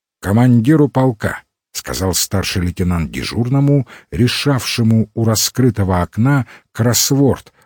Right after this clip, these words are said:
в журнале «Красноармеец». Юноша, следовавший за ним, заметил,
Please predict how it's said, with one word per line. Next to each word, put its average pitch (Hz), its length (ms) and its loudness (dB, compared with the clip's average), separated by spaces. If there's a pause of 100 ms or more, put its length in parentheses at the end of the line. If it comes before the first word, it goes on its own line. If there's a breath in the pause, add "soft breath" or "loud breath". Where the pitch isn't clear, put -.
в 85 60 -8
журнале 120 580 0
«Красноармеец». 107 1120 -4 (840)
Юноша, 101 680 -2
следовавший 117 880 0
за 80 180 -2
ним, 117 240 2
заметил, 120 640 0